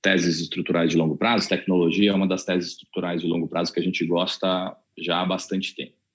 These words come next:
Ah, eu acho que o Márcio vem comprado de maneira direta ou indireta em tecnologia desde dois mil e nove. Ah, a gente mudou eventualmente os setores, mas a gente sempre gostou desse, desse carro.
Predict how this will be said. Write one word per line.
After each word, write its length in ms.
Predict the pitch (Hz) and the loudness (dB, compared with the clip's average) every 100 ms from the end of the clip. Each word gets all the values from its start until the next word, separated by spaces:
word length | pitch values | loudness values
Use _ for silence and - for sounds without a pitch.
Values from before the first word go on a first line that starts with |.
| - | -20
Ah, 360 | - 53 - - | -16 -16 -16 -16
eu 60 | 65 | -12
acho 120 | 69 | -12
que 80 | - | -6
o 40 | 76 | -2
Márcio 440 | 78 80 85 78 - - - _ _ - - | -2 0 0 -2 -4 -20 -20 _ _ -20 -6
vem 180 | 90 92 | 2 4
comprado 580 | 98 95 85 92 87 78 | 6 4 2 2 2 0
de 80 | 85 | 0
maneira 300 | 87 87 85 | 0 2 2
direta 380 | 87 87 101 120 | 2 2 2 2
ou 60 | |
indireta 420 | 104 95 87 82 | 4 4 2 -2
em 40 | 87 | -4
tecnologia 560 | 87 - 87 80 82 | -6 -4 0 2 4
desde 240 | 101 104 110 | 6 6 6
dois 160 | 123 | 6
mil 120 | 123 139 | 6 6
e 40 | |
nove. 280 | 104 - - _ _ _ _ _ _ - _ - | 4 0 -6 _ _ _ _ _ _ -20 _ -12
Ah, 300 | - - - _ _ - | -10 -10 -12 _ _ -20
a 80 | - | -10
gente 760 | 78 - - 82 76 - - - _ - | -6 -4 -2 0 2 0 -4 -12 _ 0
mudou 460 | 90 87 80 101 | 4 6 8 8
eventualmente 520 | 92 92 87 85 87 87 | 8 6 4 2 2 2
os 100 | - | 0
setores, 840 | - - 104 123 104 85 - - | -2 4 6 8 6 2 -2 -10
mas 160 | 82 82 | -6 -4
a 40 | |
gente 220 | 82 98 | -2 -2
sempre 300 | - 104 104 | 0 0 4
gostou 520 | 101 98 - - 101 98 | 6 6 4 4 6 6
desse, 720 | 101 98 - - 98 87 - | 6 2 2 4 4 4 2
desse 320 | 87 87 - | 0 0 -2
carro. 320 | - 65 - | -4 -4 -6